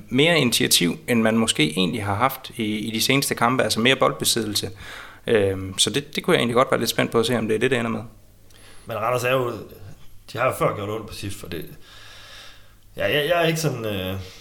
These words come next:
Speaker 2: den er altså til gengæld en lille smule... Jeg, jeg, jeg kunne godt se sif få det svært i den kamp, faktisk. Og jeg synes også, Randers, øh, selvom de har haft en skidt sæson, så er de lige begyndt at skrabe lidt sammen, hist og pist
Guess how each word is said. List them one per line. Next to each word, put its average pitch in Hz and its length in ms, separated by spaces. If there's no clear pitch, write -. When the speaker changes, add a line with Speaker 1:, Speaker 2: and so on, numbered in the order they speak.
Speaker 2:
den 180 120
er 147 40
altså 117 240
til 120 120
gengæld 120 200
en 131 60
lille 156 160
smule... 143 200
Jeg, - 80
jeg, 170 280
jeg 170 80
kunne 156 100
godt 156 160
se 160 160
sif 156 180
få - 120
det 107 100
svært 95 240
i - 20
den 95 80
kamp, 98 200
faktisk. 90 360
Og 101 60
jeg 110 80
synes 143 160
også, 139 180
Randers, 147 320
øh, 110 60
selvom 117 260
de 107 60
har 104 100
haft 123 160
en 101 60
skidt - 240
sæson, 110 320
så 147 120
er 139 40
de 139 100
lige 156 140
begyndt 143 320
at 110 60
skrabe 107 260
lidt 123 120
sammen, 110 300
hist - 200
og 98 60
pist - 180